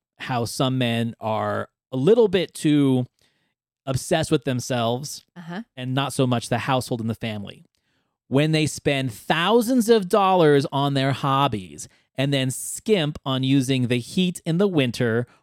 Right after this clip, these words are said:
Speaker 1: or buying healthy groceries at home because they're expensive.
Speaker 2: Get the fuck outta here.
Speaker 1: Get the fuck out of here.
Speaker 2: Get the fuck out.
Speaker 1: And you're talking to a dude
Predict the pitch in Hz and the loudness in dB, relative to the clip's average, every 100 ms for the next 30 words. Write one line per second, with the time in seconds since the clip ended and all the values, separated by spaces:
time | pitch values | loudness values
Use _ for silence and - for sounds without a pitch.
0 | _ 135 143 143 123 120 113 165 190 240 | _ 0 2 2 0 -4 0 2 2 0
1 | 208 202 185 185 175 165 139 165 135 120 | 2 4 4 4 2 2 2 2 2 2
2 | 120 117 131 - 127 120 123 113 110 - | -2 -2 -4 -2 -2 0 -2 -2 -8 -10
3 | - - _ - 127 113 - 175 190 - | -14 -16 _ -6 -6 -6 -10 -14 -14 -16
4 | 185 160 160 143 135 139 147 139 170 165 | -14 -12 -12 -12 -14 -14 -14 -10 -6 -6
5 | 160 175 160 - 131 123 - 107 104 104 | -2 -4 -2 0 2 0 -6 -8 -6 -6
6 | 107 107 185 185 196 202 - 175 156 _ | -6 -8 -4 -4 -2 -4 -6 -8 -8 _
7 | 165 165 165 - _ 135 147 135 160 160 | -6 -6 -8 -18 _ -8 -6 -6 -2 0
8 | 226 240 185 160 139 151 131 127 135 127 | 2 2 0 0 0 2 2 2 2 2